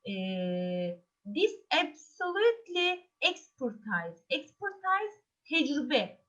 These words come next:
bilgi anlamında. Burada o zaman possessive adjective kullanmam gerekiyor. Him olduğu için zaten burayı eledim.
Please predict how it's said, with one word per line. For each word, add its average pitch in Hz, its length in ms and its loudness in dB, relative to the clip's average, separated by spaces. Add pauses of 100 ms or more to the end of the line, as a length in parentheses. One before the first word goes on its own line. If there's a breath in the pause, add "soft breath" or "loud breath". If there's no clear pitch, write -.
bilgi 254 640 2
anlamında. 180 600 -4 (580)
Burada 359 360 -2
o 381 140 2
zaman 370 320 6 (540)
possessive 320 580 0
adjective 202 520 -4
kullanmam 180 580 0
gerekiyor. 175 580 -4 (340)
Him 381 140 0
olduğu 302 280 2
için 254 260 -2
zaten 226 480 2
burayı 190 260 -6
eledim. 180 720 -4